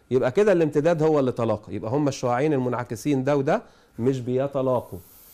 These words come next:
لكن لو أنا عملت امتداد ليهم يبقى،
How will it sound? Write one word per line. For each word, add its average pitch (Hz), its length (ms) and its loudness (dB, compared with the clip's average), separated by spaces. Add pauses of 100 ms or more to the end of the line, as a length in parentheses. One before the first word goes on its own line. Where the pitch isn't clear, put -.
لكن 143 340 0
لو 127 140 4
أنا 185 100 2
عملت 175 320 0
امتداد 151 420 0
ليهم 220 360 2 (340)
يبقى، 117 480 -2